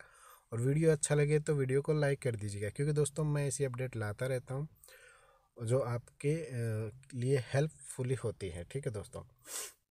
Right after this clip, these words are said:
तो दोस्तों यहाँ पे एक बहुत ही बुरा सा अपडेट दिया गया है Friendly Pay की तरफ से। और यहाँ पे मैं आपको, अ, normally बता देता हूँ, यहाँ पे जैसे ही आप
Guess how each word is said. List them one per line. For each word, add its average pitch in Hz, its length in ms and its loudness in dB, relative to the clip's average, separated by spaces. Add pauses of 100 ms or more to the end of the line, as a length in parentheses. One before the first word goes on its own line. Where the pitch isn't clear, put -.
(120)
तो 185 120 6
दोस्तों 190 260 8
यहाँ 165 460 4
पे 170 180 4
एक 160 180 -2
बहुत 143 340 4
ही 165 40 0
बुरा 147 320 2
सा 151 160 0
अपडेट 127 460 -2 (100)
दिया 120 220 0
गया 127 160 0
है 135 80 0
Friendly 113 640 -4
Pay 113 120 -2
की 127 100 -12
तरफ 120 260 -4
से। 151 160 -8 (720)
और 101 320 -4
यहाँ 107 380 -2
पे 147 260 2
मैं 143 260 2
आपको, 143 560 0
अ, 113 460 -2 (580)
normally 139 400 4
बता 127 260 0
देता 143 200 2
हूँ, 143 80 2
यहाँ 135 240 0
पे 151 140 -4
जैसे 147 280 2
ही 165 80 2
आप 151 220 2